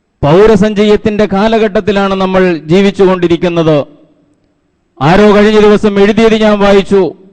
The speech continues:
"സ്വാമിമാർ പോലും കാമികളായി മാറുന്ന കാലമാണിത്" എന്നാണ് ആ ലേഖനത്തിൽ അദ്ദേഹം എഴുതിയിട്ടുള്ളത്.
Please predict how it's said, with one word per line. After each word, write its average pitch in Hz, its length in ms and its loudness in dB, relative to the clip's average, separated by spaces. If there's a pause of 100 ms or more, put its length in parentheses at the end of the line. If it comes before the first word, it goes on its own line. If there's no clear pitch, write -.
(600)
"സ്വാമിമാർ 214 600 0
പോലും 196 460 2
കാമികളായി 214 680 2
മാറുന്ന 196 420 0
കാലമാണിത്" 190 920 0
എന്നാണ് 185 420 -4
ആ 180 60 -2
ലേഖനത്തിൽ 180 580 -2
അദ്ദേഹം 165 560 -2
എഴുതിയിട്ടുള്ളത്. 156 680 0